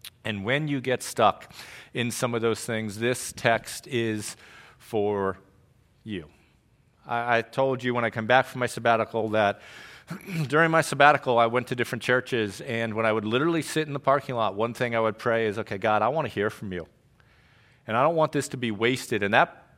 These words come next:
person who's gonna be preaching, they better not be mailing it in, 'cause God, I, I want, I want something from you. And I, this morning, you know what I've prayed last night and again early this morning? I've prayed for one person. And I know that sounds so, like, evangelically cheesy, like,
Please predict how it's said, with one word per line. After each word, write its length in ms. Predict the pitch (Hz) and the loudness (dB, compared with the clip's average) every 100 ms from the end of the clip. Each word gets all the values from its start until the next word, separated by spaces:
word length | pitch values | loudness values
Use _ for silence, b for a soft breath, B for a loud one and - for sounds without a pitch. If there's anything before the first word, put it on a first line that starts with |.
| _ | _
person 380 | - 165 190 185 | 2 2 2 -2
who's 140 | 165 131 | -2 0
gonna 140 | 160 | 0
be 140 | 156 | 0
preaching, 460 | 147 170 180 - 170 | -2 0 0 -2 -2
they 120 | 151 | 0
better 220 | 156 175 | 2 2
not 220 | 185 170 165 | 6 4 4
be 100 | 147 | 0
mailing 400 | 147 160 156 139 | 2 2 2 0
it 80 | |
in, 260 | 147 156 131 | 2 2 0
'cause 200 | 127 123 | -6 0
God, 220 | 143 131 | 6 8
I, 100 | 123 | 6
I 140 | 135 123 | 6 2
want, 280 | 139 151 120 | 2 0 2
I 80 | 123 | 2
want 340 | 135 139 180 | 4 4 2
something 460 | - 156 143 143 131 | 2 -2 -2 -4 -6
from 360 | - 127 123 | -4 -4 -2
you. 280 | 117 107 95 | 0 -2 -2
And 320 | - 120 120 B B B B | -2 -4 -4 B B B B
I, 140 | - - - | -12 -12 -14
this 260 | 131 131 - | -10 -8 0
morning, 360 | 160 214 226 | 2 2 2
you 80 | 196 | 0
know 80 | 165 | 4
what 80 | 175 | 4
I've 140 | 165 | 4
prayed 260 | - 160 151 | 2 0 4
last 280 | 143 147 - | 4 4 0
night 100 | 139 | -4
and 100 | 127 | -2
again 180 | 131 | -2
early 160 | 131 131 | 0 0
this 140 | 123 | 0
morning? 240 | 127 127 123 | -2 -4 0
I've 180 | 127 135 | 0 0
prayed 340 | 151 135 127 | 0 0 -2
for 140 | - | -8
one 260 | 90 101 120 | -6 -4 -4
person. 420 | - 98 - 80 - | -4 -6 -6 -14 -4
And 100 | 123 | 0
I 60 | 135 | 4
know 160 | 143 | 6
that 160 | 160 151 | 4 2
sounds 280 | - 139 127 | 2 0 0
so, 220 | 135 127 | 2 4
like, 200 | 123 117 | 2 2
evangelically 800 | 123 127 135 123 127 120 120 113 | -2 0 0 0 2 2 0 -4
cheesy, 360 | - 123 113 120 | -2 -4 -2 2
like, 240 | 110 113 | 4 2